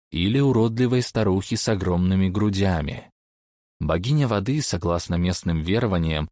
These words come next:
исцеляла глазные недуги, заболевания детей. К Видяве в ходе мордовской свадьбы молодые обращались за благословением,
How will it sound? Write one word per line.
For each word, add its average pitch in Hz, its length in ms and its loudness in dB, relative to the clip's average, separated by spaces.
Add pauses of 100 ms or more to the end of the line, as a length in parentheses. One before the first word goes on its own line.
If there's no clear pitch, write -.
(160)
исцеляла 139 580 0
глазные 117 520 2
недуги, 90 680 2 (160)
заболевания 80 800 0
детей. 87 640 -4 (720)
К - 60 -8
Видяве 82 680 -2
в - 80 -16
ходе 104 320 0
мордовской 92 580 0
свадьбы 101 640 -2
молодые 98 680 0
обращались 95 720 -2
за 98 140 -2
благословением, 90 1160 0